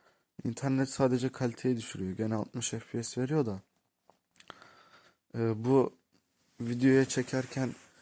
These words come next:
bir sıkıntı oldu. Bir optimizasyon mudur? E, ne, ne bileyim. E, ayarlarda altmış F P S çekme demedim, anlamadım. E, hem oyundaki F P S'imi düşürdü bu videoyu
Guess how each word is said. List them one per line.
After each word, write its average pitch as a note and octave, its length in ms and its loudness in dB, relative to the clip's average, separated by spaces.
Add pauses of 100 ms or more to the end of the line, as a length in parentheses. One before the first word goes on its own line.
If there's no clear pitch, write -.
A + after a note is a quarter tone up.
(320)
bir - 80 -6
sıkıntı - 500 -2
oldu. A#2 300 -2
Bir A#2+ 80 -6
optimizasyon A#2 840 -8
mudur? A#2 420 -8 (680)
E, - 40 -12
ne, A2 460 -4
ne A#2 100 0
bileyim. A2 300 -2 (1080)
E, G#2+ 500 -2 (840)
ayarlarda A#2 720 2 (140)
altmış A2+ 380 -4
F - 220 -6
P A2+ 180 -2
S - 100 -6
çekme A#2 400 -4
demedim, A2 380 -2
anlamadım. A#2 600 -4 (1000)
E, - 80 -6
hem G#2 540 -2 (500)
oyundaki C3 640 2
F C3+ 100 -12
P C3 180 -2
S'imi C#3 300 -2
düşürdü G#2 460 -6
bu A2 240 -2
videoyu A2 560 0